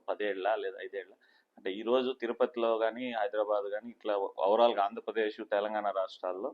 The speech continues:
స్థిరాస్తి వ్యాపారంలో డాలర్స్ అనేది ఒక బ్రాండ్, దీని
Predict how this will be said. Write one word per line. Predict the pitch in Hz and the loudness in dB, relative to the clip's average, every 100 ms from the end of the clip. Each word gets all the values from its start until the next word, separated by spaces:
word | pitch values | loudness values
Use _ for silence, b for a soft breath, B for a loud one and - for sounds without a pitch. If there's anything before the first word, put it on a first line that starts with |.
| - _ _ _ | -10 _ _ _
స్థిరాస్తి | - 117 127 127 113 | -2 4 4 4 2
వ్యాపారంలో | 110 110 107 107 127 - | 2 4 0 0 -4 4
డాలర్స్ | 107 113 117 - | 6 8 6 2
అనేది | 107 123 131 | -6 -4 -4
ఒక | 87 85 | -4 0
బ్రాండ్, | 98 92 - _ _ _ _ _ _ - | 0 0 -10 _ _ _ _ _ _ -8
దీని | 123 | -2